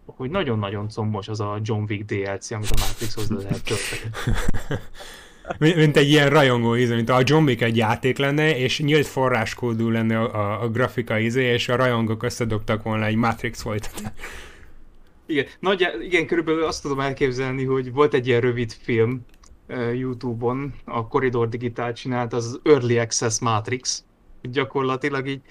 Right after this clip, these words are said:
Speaker 1: benn vannak az emberek, és akkor próbálják ki a Matrix, hogy tele van, izé, bugokkal, meg glitch-el, meg mindennel, és, és akkor, hát igen, tök jó játék ez, csak tudod, hogyha így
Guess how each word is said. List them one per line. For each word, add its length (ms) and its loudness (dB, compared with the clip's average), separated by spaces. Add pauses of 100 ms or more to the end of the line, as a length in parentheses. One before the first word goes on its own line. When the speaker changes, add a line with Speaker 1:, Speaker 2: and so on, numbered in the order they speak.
(180)
Speaker 1:
benn 300 2
vannak 280 0
az 100 -2
emberek, 420 -2
és 200 -2
akkor 340 -2
próbálják 840 2
ki 120 -2
a 60 2
Matrix, 320 -2
hogy 140 -2
tele 220 0
van, 200 -2
izé, 200 0
bugokkal, 580 2
meg 180 -4
glitch-el, 440 -4
meg 160 -4
mindennel, 540 -8 (360)
és, 380 -4 (160)
és 160 -6
akkor, 340 -2 (140)
hát 180 2
igen, 200 -2
tök 180 0
jó 80 2
játék 340 2
ez, 120 2
csak 140 -4
tudod, 200 0
hogyha 340 -2
így 280 -8